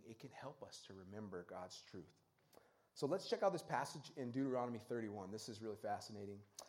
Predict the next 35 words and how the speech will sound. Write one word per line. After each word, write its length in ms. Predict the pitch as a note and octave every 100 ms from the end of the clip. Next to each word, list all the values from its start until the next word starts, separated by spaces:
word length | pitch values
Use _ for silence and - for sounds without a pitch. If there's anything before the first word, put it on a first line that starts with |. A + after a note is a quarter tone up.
| - -
Um, 200 | B2+ A2
God 320 | G#2 C3+ D3+ D3
has 140 | A#2+
just 340 | C3 D3 -
told 340 | - C#3+ B2+ A#2
Moses 460 | A2+ A#2 B2 D3+ -
that 220 | A2+ -
the 60 | G2 A#2+
end 140 | A#2
of 100 | A2
his 220 | G#2+ G2
life 220 | G2+ G2+ G2+
is 160 | F#2 G2+
near. 300 | G2 F2+ F2 G2+ _ _ _ -
Oh, 280 | G#2 G#2 F#2
that's 240 | F#2+ G#2+ G#2
a, 80 | F2+ G2 _ _
that's 180 | G#2+ -
a 60 | -
tough 180 | F#2
conversation 560 | - F#2 F2+ G2 E2+ F2+
to 60 | F#2 G2
have 140 | G2
with 120 | G#2+
the 60 | F#2
Lord. 280 | G2 C#3+ F#3 - - - - - - - -
The 80 | C#3+
end 80 |
of 80 | D#3+
your 100 | D#3+
life 220 | D3+ D3 D3
is 140 | C#3
coming. 500 | - D#3+ D3+ D3+ D#3 D#3 - - - - - _ - -
Um, 480 | C3 B2 A#2 A2+ A2+ - - - C#3
and 460 | C3 B2+ B2 A#2+